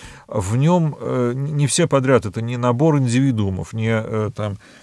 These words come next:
какое-то количество людей, каждый из которых сам по себе. Это очень сложная, иерархично устроенная система, которая работает по определённым правилам,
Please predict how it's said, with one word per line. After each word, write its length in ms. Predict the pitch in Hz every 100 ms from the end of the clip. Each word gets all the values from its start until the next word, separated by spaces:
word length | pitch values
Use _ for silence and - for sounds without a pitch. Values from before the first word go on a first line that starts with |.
| _ -
какое-то 360 | 104 156 127
количество 480 | 120 120 117 - 120
людей, 240 | 113 143
каждый 280 | 123 110 101
из 60 | 95
которых 340 | 110 110 110
сам 180 | 117 104
по 80 | 107
себе. 240 | - 107
Это 160 | 101 -
очень 280 | 147 151 143
сложная, 380 | 170 190 147 139
иерархично 500 | 131 120 165 - 131
устроенная 600 | - 139 143 131 123 113 - -
система, 540 | - 127 131 107 98
которая 420 | 101 - 139 131
работает 480 | 117 139 175 139 113
по 100 | 123
определённым 540 | 117 113 110 117 110 113
правилам, 420 | 156 170 160